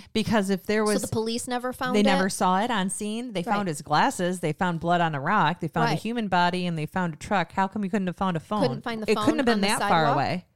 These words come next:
Speaker 2: On the sidewalk?
Speaker 1: I would have
Speaker 2: Or you really didn't do any sort of investiga-, investigation work. Thank you. And maybe someone really did pick it up off the sidewalk. Does that show how negligent your investigation was?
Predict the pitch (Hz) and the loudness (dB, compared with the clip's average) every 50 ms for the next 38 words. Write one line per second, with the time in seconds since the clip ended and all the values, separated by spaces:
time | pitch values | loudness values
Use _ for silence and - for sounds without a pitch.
0 | _ _ _ - 226 214 220 220 - - 208 202 208 247 262 277 320 - - - | _ _ _ -12 -10 -10 -8 -8 -8 -8 -8 -10 -10 -8 -8 -8 -8 -8 -6 0
1 | - 240 262 294 294 262 254 233 - 587 719 311 285 285 294 285 - 262 302 370 | 2 2 4 4 4 4 6 8 10 10 10 8 6 4 2 0 -2 -2 0 0
2 | 370 - 440 381 370 370 330 269 320 440 523 453 262 233 254 262 - - 427 571 | 2 2 0 0 0 -2 -4 -2 -4 -4 -4 -6 -6 -4 -4 -4 -2 -4 -4 -2
3 | 508 - - 302 240 214 196 208 208 196 196 190 - - 214 - 208 202 196 - | -2 -2 -2 -2 -2 -2 -4 -6 -6 -4 -4 -6 -6 -8 -10 -10 -10 -10 -10 -10
4 | - - - - 214 208 190 214 196 - - 226 208 202 196 - 214 196 185 180 | -12 -12 -8 -6 -6 -2 0 0 0 -2 -2 -4 -4 -4 -2 -2 -4 -4 -4 -4
5 | 180 165 - - - _ - 233 208 196 202 - - 196 196 220 269 302 _ _ | -4 -4 -6 -10 -16 _ -8 -6 -6 -6 -6 -8 -8 -6 -4 -4 -4 -6 _ _
6 | _ - 294 330 320 403 440 427 427 440 - 440 453 440 466 453 453 480 494 494 | _ -6 -4 -2 0 0 -2 -2 -2 -4 -4 -4 -2 -2 -2 0 0 0 2 2
7 | 508 508 480 427 359 208 - - 220 - 208 202 196 - 196 190 - - 202 - | 2 2 2 0 0 0 -2 -4 -4 -4 -4 -4 -2 -2 -2 -4 -4 -4 -8 -6
8 | - 196 185 185 185 160 - - 226 220 - 285 285 - - - 294 262 277 285 | -4 -4 -4 -2 -4 -4 -4 -6 -6 -2 0 0 -2 -2 -4 -4 -2 -2 -2 -2
9 | 403 480 466 - _ _ _ _ - 320 294 285 277 269 269 262 269 320 330 - | -2 -4 -6 -8 _ _ _ _ -2 -2 -2 0 -2 -4 -4 -6 -8 -10 -10 -8
10 | 311 311 320 - 277 254 254 254 254 269 254 - - 233 214 196 208 - - 349 | -8 -8 -8 -8 -8 -8 -6 -4 -2 -4 -4 -4 -6 -8 -8 -8 -6 -6 -6 -8
11 | 427 415 440 453 480 554 605 - - - | -6 -6 -4 -4 -4 -6 -6 -8 -10 -14